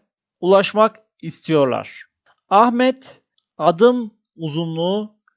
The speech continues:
elli santim, Oğuzhan adım uzunluğu altmış santim olacak şekilde hedefe doğru ilerliyorlar. Hedefe ulaştıklarında Ahmet'in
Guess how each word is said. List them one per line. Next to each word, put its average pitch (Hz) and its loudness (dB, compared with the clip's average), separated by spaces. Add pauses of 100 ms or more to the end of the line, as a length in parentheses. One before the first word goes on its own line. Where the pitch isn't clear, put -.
(100)
elli 160 -2
santim, 139 -10 (360)
Oğuzhan 233 0 (400)
adım 190 2
uzunluğu 175 -6 (280)
altmış 196 -2
santim 185 -6
olacak 147 -4
şekilde 127 -8 (480)
hedefe 190 2 (380)
doğru 156 0 (360)
ilerliyorlar. 123 -2 (840)
Hedefe 185 2
ulaştıklarında 170 0 (340)
Ahmet'in 240 -2